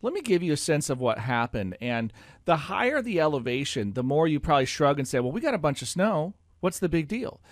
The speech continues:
Uh, but the lower elevations got a bunch of snow too. So we're right at close to valley floor levels. We're out sort of on the edge of Melrose. So we're somewhere in that five hundred foot range. And I estimated that we received between nine and ten hour,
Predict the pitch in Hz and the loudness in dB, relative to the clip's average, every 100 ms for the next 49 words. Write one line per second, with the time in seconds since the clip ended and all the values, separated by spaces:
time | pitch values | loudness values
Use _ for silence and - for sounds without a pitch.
0 | - - - - 143 143 165 160 - 160 | -20 -20 -8 0 0 2 2 2 2 0
1 | 156 165 190 247 226 160 160 143 139 139 | 2 4 6 6 2 2 0 2 0 0
2 | 143 123 135 127 127 127 127 - 123 107 | -4 -2 0 2 0 0 -4 -4 -2 -2
3 | - 95 87 - 117 202 269 202 160 156 | -2 -6 -4 -6 -2 0 2 4 6 6
4 | 139 139 - 143 127 - 117 113 110 107 | 6 4 0 0 0 0 0 2 2 -2
5 | 127 113 110 104 110 107 120 110 117 117 | -2 -2 0 -2 -4 -4 -2 2 2 0
6 | - - - - 120 117 113 110 107 107 | -6 -20 -16 -6 -2 2 0 0 0 2
7 | 110 110 113 - 160 208 - 131 139 131 | 2 0 0 -2 -2 -2 0 0 2 2
8 | 120 123 - 104 104 117 120 123 104 101 | 2 0 0 -2 -2 -6 -4 -2 -2 0
9 | 98 98 - - - - - 147 123 123 | -2 -2 -6 -14 -20 -20 -6 -2 0 -2
10 | - 156 202 226 240 160 165 - 165 151 | -2 0 2 2 0 2 2 0 -6 -2
11 | 139 131 120 - 156 170 160 - 139 - | 0 -2 -4 -4 -2 -2 -6 -8 -8 -6
12 | 131 131 - 110 120 113 120 131 135 127 | -4 -4 -6 -6 -2 0 0 0 0 -2
13 | - 120 113 113 113 110 | -2 0 0 0 0 -2